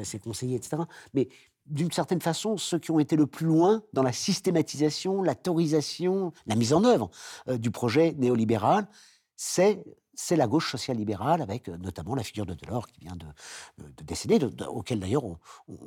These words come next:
on, on doit rendre hommage quelque part, à, d'une certaine façon, c'est qu'il a toujours été cohérent. Vous voyez, c'est-à-dire, il a jamais menti d'une certaine façon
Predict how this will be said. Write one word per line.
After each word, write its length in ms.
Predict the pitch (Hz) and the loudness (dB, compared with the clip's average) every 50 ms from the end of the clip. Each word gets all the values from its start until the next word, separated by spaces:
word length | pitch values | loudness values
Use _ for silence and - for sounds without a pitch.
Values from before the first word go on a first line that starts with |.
| 101 90 85 - - - - - _ | -14 -16 -16 -18 -20 -20 -20 -20 _
on, 260 | - - - - 104 | -20 -18 -16 -14 -12
on 60 | 98 | -8
doit 160 | 95 104 120 104 | -2 0 0 0
rendre 240 | - 127 117 107 | 0 0 0 0
hommage 360 | 123 120 123 139 139 131 113 - | 0 4 6 6 6 6 4 0
quelque 260 | - 101 - - 107 | -6 -10 -10 -10 -6
part, 300 | - - 113 107 98 92 | -2 -2 -2 -2 -2 -6
à, 420 | 92 90 85 - 101 104 101 98 - | -8 -10 -10 -12 -12 -14 -16 -16 -14
d'une 340 | - 95 92 98 90 92 95 | -14 -14 -14 -12 -10 -10 -6
certaine 280 | - 110 95 98 - | -6 -6 -6 -6 -8
façon, 220 | - 95 - - 220 | -8 -6 -4 -4 -4
c'est 120 | - - | -4 -4
qu'il 140 | 110 107 101 | -6 -6 -6
a 40 | 92 | -6
toujours 220 | - - 139 131 | -6 -6 -6 -6
été 160 | 104 85 107 | -6 -6 -6
cohérent. 380 | 92 - 107 101 - 120 92 - | -6 -6 -6 -8 -6 -8 -10 -10
Vous 60 | - - - - - _ _ | -14 -16 -18 -18 -20 _ _
voyez, 100 | 98 98 | -14 -10
c'est-à-dire, 240 | - - 110 87 90 | -10 -8 -8 -8 -8
il 60 | 87 | -6
a 20 | |
jamais 220 | 85 - 104 107 98 | -6 -4 -4 -4 -4
menti 380 | 101 104 107 101 - 180 147 | -4 -6 -6 -6 -4 -4 -4
d'une 160 | 107 95 87 | -4 -4 -8
certaine 260 | - - 85 - 95 92 | -10 -12 -10 -10 -10 -8
façon 340 | - 87 - - 160 165 | -8 -8 -6 -4 -4 -4